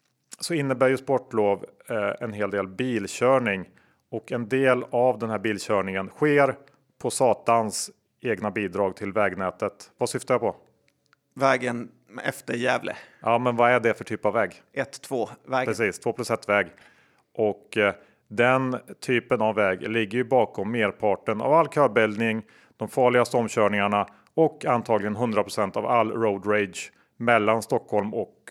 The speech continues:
Speaker 1: Åre. Eh, jag tycker att det är dags att vi utrotar de här två plus ett-vägarna.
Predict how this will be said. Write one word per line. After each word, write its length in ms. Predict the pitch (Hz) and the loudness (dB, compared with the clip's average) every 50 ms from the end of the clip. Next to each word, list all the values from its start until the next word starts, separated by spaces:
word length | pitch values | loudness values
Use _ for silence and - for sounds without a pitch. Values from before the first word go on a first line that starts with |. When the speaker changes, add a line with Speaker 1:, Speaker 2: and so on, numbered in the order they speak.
| _ | _
Speaker 1:
Åre. 420 | - 135 120 101 98 92 95 87 - - - _ _ _ _ - | -2 0 2 2 2 2 0 -2 -4 -8 -20 _ _ _ _ -12
Eh, 160 | - 98 104 - - _ _ _ _ _ _ | -8 -8 -8 -8 -10 _ _ _ _ _ _
jag 140 | - 135 - | -8 -6 -4
tycker 220 | - 175 165 175 160 | -4 -2 0 0 0
att 80 | 151 | 0
det 60 | - | 2
är 20 | 147 | 2
dags 220 | 147 143 - - | 2 2 0 0
att 120 | 143 - - | -4 -2 -2
vi 40 | |
utrotar 380 | 151 123 - - 127 123 - 160 | -2 -4 -2 -4 -6 -2 -2 0
de 120 | 165 156 | 0 0
här 180 | 139 131 110 95 | 2 2 2 2
två 200 | - - - 117 | 0 -2 -6 -6
plus 140 | - - - | -6 -6 -8
ett-vägarna. 420 | 113 - - 101 95 113 117 110 | -6 -2 -2 -2 -2 -2 -4 -8